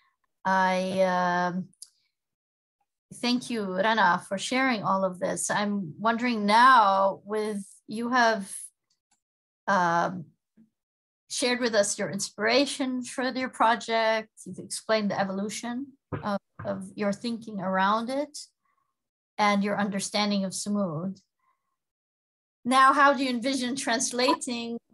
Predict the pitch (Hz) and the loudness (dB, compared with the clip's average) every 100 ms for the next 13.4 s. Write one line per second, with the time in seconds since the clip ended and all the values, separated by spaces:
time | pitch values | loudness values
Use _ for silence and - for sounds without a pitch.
0 | - _ - - 262 254 247 220 240 - | -20 _ -4 -2 4 6 6 2 -2 -4
1 | 233 202 202 254 240 196 156 - - - | 2 2 2 2 2 0 -6 -10 -10 4
2 | 202 202 214 208 214 254 - - 190 190 | 4 4 0 0 -2 -4 -8 -10 -8 -8
3 | 175 170 175 175 - - 185 175 190 185 | -8 -10 -8 -10 -14 -4 0 0 0 -2
4 | 180 151 _ 202 196 - 208 208 220 196 | -6 -8 _ -4 -4 2 0 2 -2 2
5 | 185 180 185 175 _ _ 208 214 233 233 | 4 4 2 -2 _ _ -4 -2 -2 -2
6 | 233 202 185 185 - 196 190 185 180 185 | -2 -2 -4 -8 -10 -6 -2 -2 -2 -4
7 | 185 202 - 196 180 190 196 185 175 190 | -6 -10 -8 -8 -6 -6 -4 -4 -6 -8
8 | 185 - 175 - - 180 175 185 165 143 | -8 -8 -10 -12 -8 -4 -4 -4 -6 -8
9 | 185 180 165 - _ _ _ _ _ _ | -8 -10 -10 -16 _ _ _ _ _ _
10 | _ - 202 196 196 185 185 208 _ _ | _ -6 2 4 4 2 -2 -6 _ _
11 | _ _ 220 202 208 208 208 220 190 190 | _ _ -8 2 4 4 2 -6 -4 -6
12 | - 190 185 185 185 180 170 - - - | -8 -8 -2 0 0 -2 -6 -12 -18 -8
13 | 185 175 - | -6 -4 -6